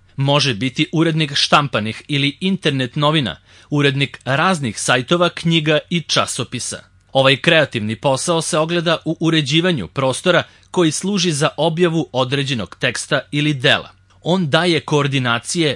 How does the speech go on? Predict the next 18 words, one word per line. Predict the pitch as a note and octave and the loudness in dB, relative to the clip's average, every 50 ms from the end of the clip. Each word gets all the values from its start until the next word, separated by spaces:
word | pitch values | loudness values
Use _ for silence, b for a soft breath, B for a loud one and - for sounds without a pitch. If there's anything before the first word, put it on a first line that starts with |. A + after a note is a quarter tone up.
| - _ | -4 _
u | - D3 C#3+ C3 - | -4 -2 -2 -2 -2
kom | - G3+ F#3+ F3 D#3+ | -2 -2 -2 -2 -2
smeru | - - C3+ C#3 D3+ D#3+ C#3+ A2+ A2 | -4 -4 -2 0 0 0 0 -2 -4
će | - - C3 A#2+ - | -4 -6 -6 -6 -6
ići | - C#3 C#3 - - - | -6 -6 -4 -2 -2 -2
posao, | - D#3 C#3 - - - B2 D#2+ - b b b b b | 0 0 0 0 0 0 -2 -2 -2 b b b b b
istraživanje | C#3+ C3+ - - A2 G#2 G2+ G#2+ D3 D#3 E3 E3 E3 D#3 D3+ - | -4 -4 -2 -4 -4 -4 -2 -2 -2 0 0 0 -2 -2 -4 -4
ili | - D#3+ D#3+ E3+ | -2 -2 -2 0
samo | - - - F3 F#3 F3+ F3 | -2 -2 -2 -2 0 0 0
uređivanje | E3 D#3+ D#3 D#3 D3 C3+ C#3+ E3 D#3+ E3 E3+ E3 D3 | 0 0 0 -2 -2 0 0 0 0 0 0 -2 -2
datog | C3 A2+ F#2 F#2 - C3 B2 A#2 | -2 -2 -4 -4 -4 -6 -4 -2
zadatka. | C#3+ C#3 C3+ C3+ C#3+ - - - - - _ _ _ _ _ - | 0 2 2 2 0 -2 -6 -12 -12 -12 _ _ _ _ _ -2
Osobine | D3 C#3 - - C#3 B2 C#3+ F3 F3+ F3+ D#3+ - | -2 -2 0 -2 -4 -2 -2 -2 -2 -2 -4 -2
ovih | E3 E3+ F3 D#3+ - - | -2 0 0 0 0 0
ljudi | D3+ D3+ D#3 D#3 B2+ F#2+ F2 | 0 2 2 2 0 -2 -4
jesu | G#2+ B2 C3 - D3 C3+ | -4 -4 -4 -4 -4 -6
sklonost | - - - - D#3+ E3 D#3 D3 - - D3+ | -6 -6 -6 -6 -4 -4 -4 -4 -4 -4 -4
upravljanju, | D3 - - E3+ D#3+ D#3+ D3 A#2 F2+ | -4 -2 0 0 0 0 0 -2 -4